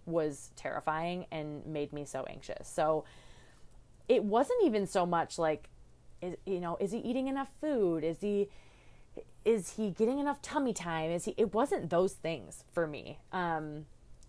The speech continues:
it was really the sleep and then, like, tr-,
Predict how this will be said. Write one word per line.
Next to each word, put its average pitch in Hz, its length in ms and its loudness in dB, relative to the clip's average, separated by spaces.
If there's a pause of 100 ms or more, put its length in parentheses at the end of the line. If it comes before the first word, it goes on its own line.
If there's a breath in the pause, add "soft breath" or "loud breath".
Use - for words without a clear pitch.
it 190 180 0
was 170 600 2
really 196 380 4
the 175 140 2
sleep 175 560 -2
and 165 200 -4
then, 156 220 -4
like, 147 280 -6 (520)
tr-, - 160 -10